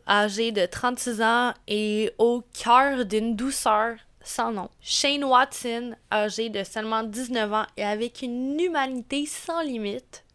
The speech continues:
Ronald Woodworth, âgé de cinquante-sept ans et à la générosité infinie. On soupçonne également Shelly Notek d'avoir tué Mac et il faut également rappeler que parmi les victimes du monstre qu'est Shelly,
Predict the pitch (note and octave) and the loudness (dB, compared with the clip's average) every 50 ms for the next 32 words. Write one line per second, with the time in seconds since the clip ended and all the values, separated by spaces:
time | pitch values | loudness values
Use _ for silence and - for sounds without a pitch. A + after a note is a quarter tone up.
0 | _ - A3 G#3+ C4 C4+ C4 B3 A#3+ B3 B3 B3 A#3+ A3+ B3+ C4+ A#3+ A#3+ A3 G#3+ | _ -12 -4 0 2 2 4 6 6 6 6 4 2 2 0 0 0 2 2 2
1 | G#3+ G#3+ A#3 A3+ - _ - - - A3 A3 A3 G#3+ G3 A#3 A#3+ A#3 A3+ A3 G3 | 2 2 -2 -4 -8 _ -8 0 4 4 6 4 4 2 -2 -2 0 0 0 0
2 | G3 G3 - - B3 A#3+ A#3+ B3 A#3+ B3 - - - A3+ G#3+ G#3+ - G#3 G3+ G3+ | 0 -2 -4 -2 -2 0 0 0 -4 -4 -6 -6 -4 -4 -4 -2 -2 -4 -4 -6
3 | - _ _ _ - A3 A3 A3 G#3+ - - G#3+ G#3+ G#3 G#3 G3+ G3 G3+ G3+ - | -8 _ _ _ -4 -2 -2 0 -2 -2 0 2 2 2 2 2 0 0 -2 -4
4 | - A#3+ A#3 A3+ A#3+ A#3 G#3 G#3+ A3 A3+ G#3 G3 G3+ G3 - - G#3+ G#3 - - | -6 -6 -4 -2 -2 -4 -2 -2 -2 -2 -2 -4 -10 -12 -10 -8 -8 -8 -8 -10
5 | - - G#3+ A3 G#3 - - G#3+ G#3 G#3 _ _ _ _ - - A3 A3+ A3+ A3+ | -8 -8 -8 -8 -8 -10 -14 -14 -14 -16 _ _ _ _ -2 0 2 2 2 0
6 | - - B3 - - D4 C#4 C#4 C4+ A#3+ A#3 A3+ A#3 A3+ A3+ A#3+ B3+ - - A#3+ | -2 -6 -8 -2 2 4 4 4 4 4 6 6 6 6 4 2 0 0 -2 -4
7 | A3 A#3 A#3 A3+ G#3+ G#3+ - A3+ A#3+ B3 G#3+ G3 F#3 G3 G3 F#3+ F#3+ - - - | -2 -2 -2 -2 -2 -2 -2 -2 -2 0 0 0 0 2 0 -2 -2 -4 -8 -6
8 | - B3 A#3+ A#3 G#3+ G3+ - - A#3+ A#3+ - - - - _ - G#3+ G#3 G3+ G3 | -2 -2 -2 0 0 0 0 0 -2 -4 -10 -18 -20 -14 _ -6 -4 -4 -2 -4
9 | F#3+ - - A3 A3 G#3+ G#3+ G#3 G#3 G#3+ A3 A3+ G#3+ G3+ F#3 F#3 - G#3+ A3 G#3+ | -6 -4 -2 0 0 2 2 2 2 2 0 -2 0 -2 -4 -4 -4 -6 -6 -6
10 | - F#3 - - G3 G3+ A3 A#3 B3+ C4 B3+ A#3+ G#3+ A#3 G#3+ - - B3+ B3 B3+ | -6 -6 -4 -2 -2 -2 -2 -2 -4 -2 -4 -4 -4 -6 -10 -10 -8 -8 -6 -6
11 | B3 G#3 A3 G#3 G3+ G#3 A#3 - - - G3+ G3 - B3+ B3 - B3 G#3 G#3 G3+ | -6 -8 -6 -6 -6 -6 -6 -8 -8 -12 -12 -8 -8 -8 -4 -2 -2 -2 -2 -2
12 | A#3 B3+ C4 | -6 -8 -10